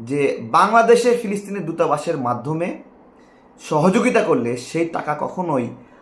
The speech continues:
হামাস বা গাজায় পৌঁছায় না, কারণ এই অংশের সঙ্গে গাজার সম্পর্ক সেভাবে নাই বললেই চলে। তাহলে মজর টাকা কিভাবে ফিলিস্তিনের গাজায় পৌঁছায়,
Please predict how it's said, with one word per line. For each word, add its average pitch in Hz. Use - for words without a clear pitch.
হামাস 185
বা 139
গাজায় 139
পৌঁছায় 135
না, 98
কারণ 202
এই 226
অংশের 220
সঙ্গে 147
গাজার 127
সম্পর্ক 135
সেভাবে 151
নাই 143
বললেই 165
চলে। 113
তাহলে 202
মজর 190
টাকা 156
কিভাবে 170
ফিলিস্তিনের 165
গাজায় 127
পৌঁছায়, 147